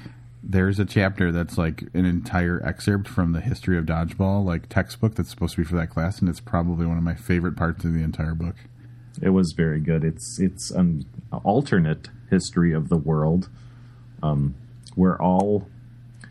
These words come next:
Speaker 2: conflicts have been decided, and the victors of these conflicts have been decided via dodgeball.
Speaker 1: Yeah. Like Martin Luther King's Having a Dream speech, there was definitely some dodgeball played in that dream.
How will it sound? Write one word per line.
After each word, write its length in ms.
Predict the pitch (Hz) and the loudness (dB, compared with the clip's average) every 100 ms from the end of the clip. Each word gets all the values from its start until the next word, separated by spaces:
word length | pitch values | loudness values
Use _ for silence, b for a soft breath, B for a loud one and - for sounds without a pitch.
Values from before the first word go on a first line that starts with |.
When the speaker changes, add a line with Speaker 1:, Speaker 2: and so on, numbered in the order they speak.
| B B B B B B - | B B B B B B -12
Speaker 2:
conflicts 840 | - 110 107 101 - 90 87 - | 0 2 4 2 2 2 2 2
have 160 | 87 | 2
been 160 | 78 87 | 4 4
decided, 680 | 85 - 90 92 76 73 71 | 2 0 2 2 2 0 0
and 140 | 73 | 0
the 60 | 69 | 0
victors 680 | 92 - 76 73 65 - - | -2 0 -2 -2 -4 -6 -8
of 140 | 73 | -4
these 180 | 76 73 | -2 -2
conflicts 420 | - 80 80 80 | 0 0 0 -2
have 120 | 87 76 | 0 0
been 120 | 76 | 0
decided 560 | 78 78 78 78 82 - | 0 0 0 0 -2 -4
via 420 | - - 80 78 | -2 2 2 2
dodgeball. 580 | 71 90 123 - 64 69 B B B B - - | 2 0 0 -2 -4 -6 B B B B -6 0
Speaker 1:
Yeah. 180 | 117 95 - B B - | 0 0 -10 B B -8
Like 140 | 85 - | -6 0
Martin 300 | 90 87 98 | 0 2 2
Luther 220 | 98 95 | 2 0
King's 440 | - 98 92 - - - - | 0 2 2 -2 -12 -12 -2
Having 260 | 95 90 92 | 0 2 0
a 40 | |
Dream 360 | 82 90 95 107 | 2 2 2 0
speech, 500 | - 131 135 - - 135 - - - B B B B B B | 2 2 2 -2 -14 -16 -16 -20 -20 B B B B B B
there 100 | 90 | -2
was 140 | 87 80 | -2 0
definitely 320 | 101 - 90 | 0 0 -2
some 160 | - 87 | 0 0
dodgeball 480 | 85 85 85 85 | 0 -2 -2 -2
played 200 | - 87 | -2 -2
in 80 | 85 | 0
that 180 | 85 85 | -2 -2
dream. 320 | 87 85 85 | -2 -2 -4